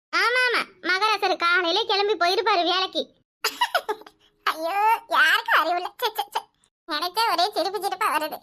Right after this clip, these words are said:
என்னத்த சொல்லுது பாரு அந்த அத்தை. <laughs> ஏலே, ஏலே சோளமுத்தா, ஏலே, ஏலே சிரிச்சவே சோளமுத்தா, என்ன முட்டா நீ பாட்டுக்கு வந்து கப்பக்க கப்பக்க நீ சிரிச்சுக்கிட்டு கிடக்குற? ஆச்சி, நான் ஒரு கேள்வி கேட்கறேன், பதில் சொல்றியா? ஆமா, அறிவாளி பத்த கேள்வி கேட்க போறாரு.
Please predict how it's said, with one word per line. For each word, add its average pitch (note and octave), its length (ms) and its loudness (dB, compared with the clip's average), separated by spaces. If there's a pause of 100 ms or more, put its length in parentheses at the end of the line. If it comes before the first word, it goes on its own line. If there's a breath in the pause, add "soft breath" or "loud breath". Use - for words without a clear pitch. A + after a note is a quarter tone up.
(140)
என்னத்த G5 380 -2
சொல்லுது G#4+ 300 0
பாரு E4 180 0
அந்த D#4 140 -4
அத்தை. C#4+ 240 -8 (340)
<laughs> G#4+ 680 0 (280)
ஏலே, F4 220 0 (540)
ஏலே F#4+ 180 0
சோளமுத்தா, A#4 520 2 (840)
ஏலே, C5 220 2 (540)
ஏலே A#4 200 0
சிரிச்சவே D5 500 0
சோளமுத்தா, C#5+ 500 2 (600)
என்ன F4+ 260 0
முட்டா A4+ 280 2
நீ G4+ 140 -2
பாட்டுக்கு A4 440 2
வந்து F#4+ 180 0
கப்பக்க - 320 -2
கப்பக்க G#4 360 -4
நீ D4+ 60 -4
சிரிச்சுக்கிட்டு F#4 380 -2
கிடக்குற? C#4+ 240 0 (400)
ஆச்சி, F#4 280 0 (260)
நான் F#4 240 2
ஒரு A4+ 120 0
கேள்வி A#4 260 -2
கேட்கறேன், A4 320 0
பதில் F#4+ 220 -2
சொல்றியா? A4 320 0 (420)
ஆமா, A4+ 260 2 (380)
அறிவாளி G#4+ 400 2
பத்த B4 220 0
கேள்வி G#4+ 340 2
கேட்க C5 200 2
போறாரு. B4+ 360 2